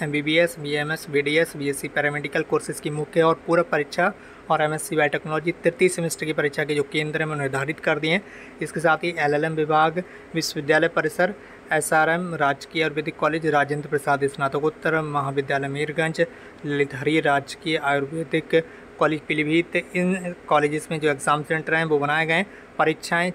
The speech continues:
छः अगस्त से स्टार्ट होने जा रही हैं। इसके साथ ही एडमिशन से जुड़ी इस वक्त की कई सारी बड़ी update आपके सामने screen पर। Admission के लिए नेताओं की सिफारिश लगवा रहे हैं विद्यार्थी। बरेली college के प्रवेश सेल के पास कई विद्यार्थियों की सिफारिशें पहुंची हैं। इसके साथ ही अवंतीबाई गर्ल्स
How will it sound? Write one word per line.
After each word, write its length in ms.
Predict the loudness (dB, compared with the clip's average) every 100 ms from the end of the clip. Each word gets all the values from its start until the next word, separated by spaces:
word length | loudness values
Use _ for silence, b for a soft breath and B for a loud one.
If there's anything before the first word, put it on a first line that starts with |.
| -4
छः 220 | 0 2
अगस्त 220 | 2 0
से 120 | -2 -2
स्टार्ट 320 | 0 -2 0
होने 120 | 0
जा 140 | 2
रही 120 | 2 0
हैं। 80 |
इसके 160 | -2 -4
साथ 300 | 2 0 0
ही 80 | -2
एडमिशन 440 | -2 -4 -4 -4
से 120 | -2
जुड़ी 140 | -2 -2
इस 160 | -4
वक्त 120 | -6 -6
की 60 | -6 -2
कई 120 | -2
सारी 260 | 0 0 2
बड़ी 180 | 2
update 340 | 0 2 2 2
आपके 240 | -2 -4
सामने 300 | -4 -4 -4
screen 280 | -8 -4 -2
पर। 260 | 4 4 4 B B B 0
Admission 440 | 2 0 -2 -2
के 120 | 4
लिए 140 | 4 4
नेताओं 380 | 2 0 0 0
की 160 | -4
सिफारिश 560 | -6 -6 2 2 2 -2
लगवा 280 | -2 2 2
रहे 120 | 2
हैं 80 | 0
विद्यार्थी। 480 | -2 0 -2 -2 -2
बरेली 280 | 0 -2 -2
college 260 | -2 -2
के 100 | -2 -6
प्रवेश 340 | -2 0 0
सेल 200 | 2 0
के 100 | 2
पास 280 | 2 0 0 -6
कई 100 | -2
विद्यार्थियों 480 | 0 0 0 -4 -6
की 100 | -6
सिफारिशें 600 | -6 2 2 2 -4 -2
पहुंची 360 | 0 0 -2
हैं। 200 | 0 0 -2 B B -4
इसके 200 | -2 0
साथ 320 | 2 2 2
ही 100 | 0
अवंतीबाई 520 | 0 -2 -2 0 0 2
गर्ल्स 360 | 4 4 0